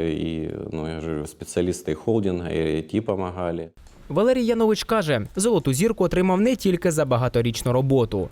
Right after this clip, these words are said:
Speaker 2: але й за програми та ініціативи, які впроваджував на підприємствах Метинвесту як в Маріуполі, так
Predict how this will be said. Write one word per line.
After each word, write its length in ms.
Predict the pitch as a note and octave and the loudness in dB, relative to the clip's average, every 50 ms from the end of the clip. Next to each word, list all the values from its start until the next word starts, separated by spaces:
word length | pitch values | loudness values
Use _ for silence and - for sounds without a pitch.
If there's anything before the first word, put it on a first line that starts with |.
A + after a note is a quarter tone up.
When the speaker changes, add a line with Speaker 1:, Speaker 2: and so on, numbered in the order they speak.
| - - | -4 0
Speaker 2:
але 180 | G#3+ B3 B3+ | 2 4 4
й 40 | F#3+ | 4
за 120 | - D3+ | 2 2
програми 420 | - C#3+ B2 A#2+ B2+ C3 C#3 C3+ A#2+ | 0 0 0 2 2 2 2 0 0
та 120 | - C3+ | 2 0
ініціативи, 920 | C3 - C3 C3 C3 A#2+ - - C3+ B2 - - G3 D3 A2 G#2 F#2+ - - - - | 0 2 2 2 2 2 2 2 2 2 4 4 2 4 4 2 0 0 -2 -10 -2
які 260 | F#3+ G#3 G3+ - D#3+ | -2 -2 0 2 -2
впроваджував 600 | A#2+ - B2+ B2+ D#3 G#3 A3 E3+ E3 E3 D#3 D#3 | 0 2 2 2 4 2 2 2 2 2 2 2
на 80 | D3 C3+ | 2 0
підприємствах 640 | - B2+ A2+ - G#2+ A#2 B2+ C3+ C3 - B2 - - | 0 -2 -2 0 0 2 2 2 0 0 -2 -2 0
Метинвесту 680 | A2+ A2 A#2 A2+ B2 E3 G#3 G3+ - - F#3+ F3+ F3 F3 - - | 0 0 0 2 4 4 4 2 2 2 2 2 2 0 -4 0
як 240 | D3+ F#3+ - - | 0 0 0 0
в 20 | C3+ | 0
Маріуполі, 520 | C3+ C#3 F3+ A#3 B3+ A#3 - A3 G#3+ G3 | 0 2 2 2 2 2 2 2 2 2
так 180 | G3 G#3 F#3+ | 2 2 -2